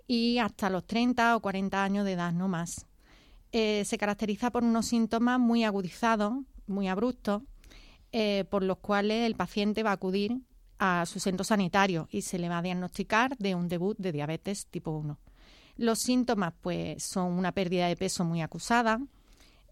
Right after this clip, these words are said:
eh, la polifagia, o sea, las ganas de comer constantemente, una hambre voraz,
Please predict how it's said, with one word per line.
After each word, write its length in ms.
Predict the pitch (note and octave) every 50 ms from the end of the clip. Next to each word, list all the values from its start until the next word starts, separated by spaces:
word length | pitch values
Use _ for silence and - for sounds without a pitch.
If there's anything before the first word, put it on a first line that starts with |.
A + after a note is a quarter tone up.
| - -
eh, 360 | A3 G3+ G3 F#3 F#3 F#3 F#3
la 120 | F3+ F3 E3
polifagia, 880 | - E3 D#3+ D3+ - - A3+ A3 A#3 - - G#3+ G#3 G#3 G#3+ A3+ A3+
o 100 | G3 E3
sea, 280 | - - - F#3+ F#3
las 160 | F3 F3 E3 D#3+
ganas 200 | F3+ F3+ F#3 F3+
de 80 | F3
comer 280 | E3+ F3 F3 F#3 F3 -
constantemente, 760 | - E3+ - - F3+ E3+ D#3+ D#3 E3 G3+ A3 A3+ G#3+ G#3+ G#3
una 140 | G#3 F#3+ F3
hambre 160 | E3 D#3+ D#3+
voraz, 340 | D#3 D#3+ F3 G3 A3 A3+